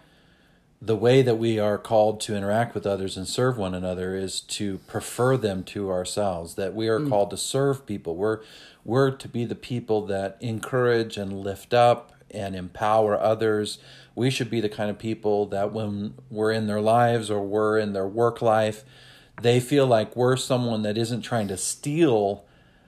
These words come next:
Speaker 1: from them or, or,
Speaker 2: Mm.
Speaker 1: or, you know, put ourselves before them, but that we are sincerely wanting the team to excel, to excel,
Speaker 2: Yeah.
Speaker 1: or that we want our coworkers to, um,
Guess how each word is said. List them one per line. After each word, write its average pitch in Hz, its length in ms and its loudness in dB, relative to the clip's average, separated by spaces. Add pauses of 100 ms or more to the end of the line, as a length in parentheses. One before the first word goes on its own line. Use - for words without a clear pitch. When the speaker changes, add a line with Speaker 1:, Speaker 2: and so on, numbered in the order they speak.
(180)
Speaker 1:
from 107 340 2
them 101 340 0
or, 110 420 2
or, 107 440 2
Speaker 2:
Mm. - 60 -10 (100)
Speaker 1:
or, 107 440 -2 (680)
you 117 120 0
know, 107 180 0
put 135 220 0
ourselves 123 480 4
before 151 380 0
them, 110 200 0
but 117 180 0
that 123 200 4
we 131 160 0
are 120 160 2
sincerely 123 920 -2
wanting 120 720 0
the 104 100 -2
team 104 460 -4
to - 260 -8
excel, 92 560 -4 (120)
to 135 100 2
excel, 113 500 -2
Speaker 2:
Yeah. 131 260 -4
Speaker 1:
or 120 160 4
that 123 140 2
we 123 80 -2
want 160 360 0 (120)
our 120 140 4
coworkers 110 800 -2 (320)
to, 110 540 2
um, 101 640 -2